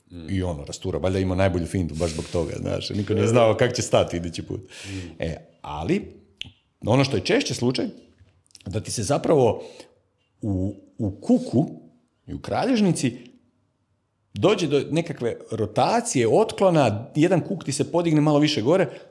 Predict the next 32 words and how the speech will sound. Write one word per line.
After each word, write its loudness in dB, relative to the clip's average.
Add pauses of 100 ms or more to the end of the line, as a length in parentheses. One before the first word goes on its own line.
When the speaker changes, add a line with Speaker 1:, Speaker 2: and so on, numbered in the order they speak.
(120)
Speaker 2:
to -6
može 0
biti -2 (360)
jedan 2
od 4
banalnih 4
razloga, 2
recimo 4
način 4
na 2
koji 2
ja 6
sad 0
sjedim. 0 (680)
Speaker 1:
Mhm. -10
Speaker 2:
Znaš, -10
ovaj 4
pregibač 0
Speaker 1:
Mhm. -10
Speaker 2:
kuka -2
povuče 0
više 0
moj 2
lijevi 0
kuk -6
gore 4 (360)
i -4
to 4
mi 2
povuče 0
zdjelicu 0
gore -2